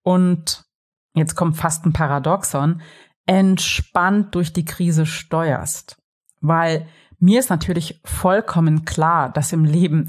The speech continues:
nicht alles immer glatt und smooth und easy peasy gehen kann, sondern das Leben hält natürlich immer wieder Herausforderungen bereit. Und dieses Thema, das ist eigentlich kein Thema für fünfzehn Minuten Podcast, sondern das könnte,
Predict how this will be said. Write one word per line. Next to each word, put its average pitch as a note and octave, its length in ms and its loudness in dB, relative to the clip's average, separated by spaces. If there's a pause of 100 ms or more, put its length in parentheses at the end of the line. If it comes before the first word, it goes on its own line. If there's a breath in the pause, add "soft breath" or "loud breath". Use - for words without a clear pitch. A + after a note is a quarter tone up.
(300 loud breath)
nicht G#3 380 2
alles F3+ 320 0
immer D3+ 220 2
glatt E3 540 -2
und D3 200 0
smooth F3 580 2
und D#3+ 280 0
easy E3 260 0
peasy E3 440 0
gehen C3 360 -2
kann, B2 340 -4
sondern D3 400 0 (440 loud breath)
das E3 200 2
Leben F#3 240 4
hält E3+ 440 0
natürlich D#3+ 560 -2
immer F3 480 2
wieder D3+ 440 -4
Herausforderungen D3 1000 -2
bereit. C#3 560 -4
Und F3 300 0 (580 loud breath)
dieses B3 320 2
Thema, A#3+ 360 2
das D3+ 200 -2
ist - 180 -6 (300)
eigentlich E3+ 400 0
kein F#3 260 0
Thema G3 260 0
für E3+ 160 -4
fünfzehn G#3+ 420 -2
Minuten E3+ 400 2
Podcast, D3+ 640 -2
sondern D#3 200 2
das - 320 -6
könnte, F3+ 580 2